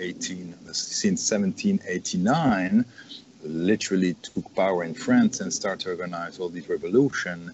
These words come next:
And the French Constitution, as well as the, the American Constitution, have been written by these Freemason lodges. Now, who is behind it? Well, now we discover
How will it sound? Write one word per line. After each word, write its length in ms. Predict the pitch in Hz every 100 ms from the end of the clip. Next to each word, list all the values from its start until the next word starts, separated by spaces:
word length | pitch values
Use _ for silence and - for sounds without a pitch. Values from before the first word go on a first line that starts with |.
| 95
And 240 | 90 85
the 80 | 82
French 460 | - 101 92 - 90
Constitution, 1000 | 80 - - 120 120 - 92 85 85 78
as 160 | 78
well 180 | 85 85
as 140 | 82 78
the, 100 | 80 - 78
the 80 | 78
American 460 | 82 139 107 87
Constitution, 760 | 76 82 - - 87 78 87 80 -
have 200 | 80 76
been 240 | 90 85
written 400 | 82 104 - 90
by 320 | 82 80 80 80 - - - - - - -
these 320 | 82 90 87 -
Freemason 640 | - 87 85 82 - 110
lodges. 600 | 139 165 95 73 - -
Now, 320 | 90 90 87 - - - -
who 360 | - 127 135 -
is 200 | 104 92
behind 540 | 113 101 131 170 120
it? 280 | - - - 76
Well, 360 | 71 82 110 139 - - - -
now 160 | 87 80
we 120 | 80
discover 600 | 82 - - 135 117 85